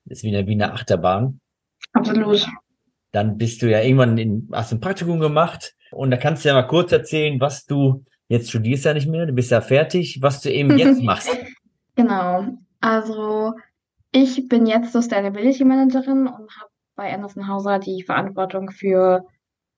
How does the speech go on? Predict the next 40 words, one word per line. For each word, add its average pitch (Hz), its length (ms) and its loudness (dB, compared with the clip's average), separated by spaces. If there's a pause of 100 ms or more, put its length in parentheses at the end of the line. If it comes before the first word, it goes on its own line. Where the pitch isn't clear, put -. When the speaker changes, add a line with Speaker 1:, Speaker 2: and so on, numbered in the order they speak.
Speaker 2:
das 202 180 -2
Thema 202 180 2
Lieferketten-Sorgfaltspflichtengesetz 240 1300 2
hinsichtlich 214 400 -8
den 196 160 -12
Lieferanten. 247 540 2
Wir 240 80 2
haben 202 80 0
es 202 80 -6
intern 196 320 -6
halt 170 100 -4
aufgeteilt, 233 680 2 (120)
also 190 200 -2
Speaker 1:
Ja. 185 60 -10
Speaker 2:
zwischen 185 320 -8
interne 226 420 2
Risikoanalyse 202 640 -4
und 180 100 -8
externe 254 380 4
Risikoanalyse. 254 800 6 (600)
Und 214 100 -4
ich 208 100 -8
kümmere 214 220 -8
mich 202 140 -8
komplett 202 420 -4
um 202 80 -4
das 196 140 -6
Thema 190 500 -2 (100)
externe, 175 580 -4 (220)
also 196 180 -2
alles 240 280 4
hinsichtlich 240 480 2
Lieferanten. 185 640 -8 (640)
Und 233 100 4
jetzt 254 160 4
ist 254 120 4
es 254 180 4
ganz 254 300 4
interessant, 240 720 0
weil 214 380 -10